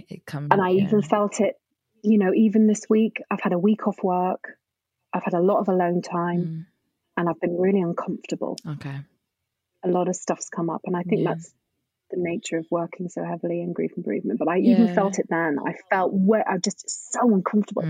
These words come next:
Speaker 1: Mm.
Speaker 2: sits in my body and I know
Speaker 1: Yeah.
Speaker 2: exactly where it is.
Speaker 1: Yeah.
Speaker 2: And hey, you know, it's okay.
Speaker 1: Yeah. It's okay to acknowledge it,
Speaker 2: It's,
Speaker 1: yeah, and
Speaker 2: it's
Speaker 1: find your
Speaker 2: okay.
Speaker 1: way to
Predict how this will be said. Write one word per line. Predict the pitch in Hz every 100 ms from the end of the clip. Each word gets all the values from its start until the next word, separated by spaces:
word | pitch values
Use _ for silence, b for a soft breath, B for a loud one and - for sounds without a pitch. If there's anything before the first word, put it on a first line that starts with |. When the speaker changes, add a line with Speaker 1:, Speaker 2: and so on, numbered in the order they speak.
| 156
Speaker 1:
Mm. | 151
Speaker 2:
sits | 151 160 160 -
in | 175
my | 165
body | 185 180 160
and | 143
I | 175
know | 180
Speaker 1:
Yeah. |
Speaker 2:
exactly | 156 - 247 - 202
where | 190
it | 165 180 160
is. | 151
Speaker 1:
Yeah. | 151 139 139 b b b b _ _
Speaker 2:
And | 214 185
hey, | - 214
you | 175 175
know, | 202
it's | 226 -
okay. | 202 - 240 180 -
Speaker 1:
Yeah. | 202 196 196 - _ _ _
It's | 196
okay | 190
to | 214
acknowledge | 190 170 170 220 175
it, |
Speaker 2:
It's, | 165
Speaker 1:
yeah, | 170 196 208
and | 165
Speaker 2:
it's | 165
Speaker 1:
find | 185 175 165
your | 180 170
Speaker 2:
okay. |
Speaker 1:
way | 175 160 151
to | - 175 147